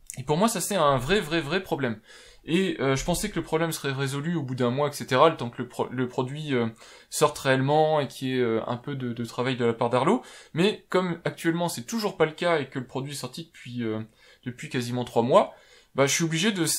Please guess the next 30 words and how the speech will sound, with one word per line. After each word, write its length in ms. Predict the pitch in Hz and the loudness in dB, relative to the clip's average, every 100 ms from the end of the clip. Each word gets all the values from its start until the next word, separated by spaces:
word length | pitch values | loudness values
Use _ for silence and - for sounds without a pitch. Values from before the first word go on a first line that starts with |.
| - | -4
de, 260 | 135 131 127 | -2 0 2
de 120 | 127 | 2
rester 300 | 139 - 196 | 0 0 -4
sur 180 | 175 139 | -4 -6
ce 100 | 135 | -6
statut-là 480 | - 143 143 160 233 | -4 -4 2 2 4
où 140 | 147 | 4
Arlo 240 | 127 185 | 4 2
n'a 100 | 165 | -2
pas 140 | 123 180 | 0 -2
fait 100 | 175 | -2
avancer 320 | 156 143 147 | -4 -4 -4
les 100 | 131 | -4
choses. 380 | - 190 269 - - - | -4 -6 -6 -12 -20 -8
Et 40 | 139 | 0
donc 180 | 170 170 | 2 4
pour 140 | 147 | 2
moi, 260 | 156 220 247 | 6 6 6
le 180 | 160 | 0
pro-, 220 | - 120 127 | -6 -8 -2
la 160 | 123 | 0
sonnette 320 | 120 165 175 | 0 -2 -2
Arlo 260 | 135 123 190 | -2 0 0
actuellement 420 | 135 - 131 170 | -2 -2 -6 -4
n'est 100 | 175 | -4
pas 220 | 120 214 226 | -2 0 0
connectée 320 | 180 160 160 | -2 -2 -4
avec 160 | 143 | -6
l'écosystème 480 | 135 135 131 - 131 | -8 -8 -8 -6 -4
Arlo, 320 | 113 139 233 | -4 -2 -6